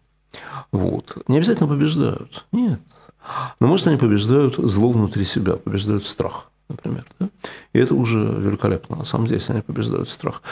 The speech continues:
Ну и так далее. Вот. А третье про, м, за, за, по ту сторону повестки —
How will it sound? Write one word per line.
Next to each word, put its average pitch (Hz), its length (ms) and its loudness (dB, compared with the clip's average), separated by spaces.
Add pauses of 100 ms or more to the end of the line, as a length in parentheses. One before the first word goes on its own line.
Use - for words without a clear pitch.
(180)
Ну 175 100 6
и - 40 2
так 101 200 0
далее. 92 320 -2 (360)
Вот. 98 460 0
А 120 280 2
третье 165 600 2
про, 104 500 2
м, 104 960 2
за, 101 1160 0
за, 101 680 0
по 107 100 4
ту 101 120 0
сторону 110 320 0
повестки — 180 460 0